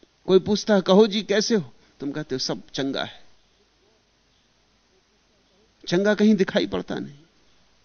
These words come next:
सब ठीक है। क्या ठीक है? खाक ठीक है, मगर एक उपचार है, कहने की बात है, कहनी चाहिए।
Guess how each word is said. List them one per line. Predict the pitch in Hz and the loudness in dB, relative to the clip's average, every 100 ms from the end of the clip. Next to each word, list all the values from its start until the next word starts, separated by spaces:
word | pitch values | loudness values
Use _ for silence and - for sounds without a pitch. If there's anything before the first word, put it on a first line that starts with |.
| _ _ _ _ _ - | _ _ _ _ _ -4
सब | 233 196 | -2 -2
ठीक | - 175 185 | -6 -8 -8
है। | - - - _ _ _ _ _ _ _ _ _ _ _ _ _ _ _ - | -14 -20 -20 _ _ _ _ _ _ _ _ _ _ _ _ _ _ _ -4
क्या | 208 233 | 0 0
ठीक | - 285 - | 4 4 4
है? | 135 | -2
खाक | - 156 185 | -2 -2 -2
ठीक | - - 269 - | -4 -6 -6 -6
है, | - _ _ 311 _ _ _ _ _ _ _ _ _ _ _ _ _ _ _ _ _ _ _ _ _ _ _ _ _ _ _ _ _ _ - - - - | -20 _ _ -20 _ _ _ _ _ _ _ _ _ _ _ _ _ _ _ _ _ _ _ _ _ _ _ _ _ _ _ _ _ _ -20 -20 -6 0
मगर | 190 151 | 2 4
एक | 123 - | 2 -2
उपचार | - - 92 85 - | -12 -8 -8 -8 -12
है, | - - _ _ _ _ _ _ _ _ _ _ _ _ _ _ _ _ _ _ _ _ _ _ _ _ _ _ | -20 -20 _ _ _ _ _ _ _ _ _ _ _ _ _ _ _ _ _ _ _ _ _ _ _ _ _ _
कहने | 190 185 175 | 4 6 4
की | - 104 | 2 -6
बात | 82 87 - | -8 -10 -18
है, | - - _ _ _ _ _ _ - | -20 -20 _ _ _ _ _ _ -2
कहनी | 180 185 180 | 2 4 2
चाहिए। | 151 120 107 - | -2 -6 -6 -10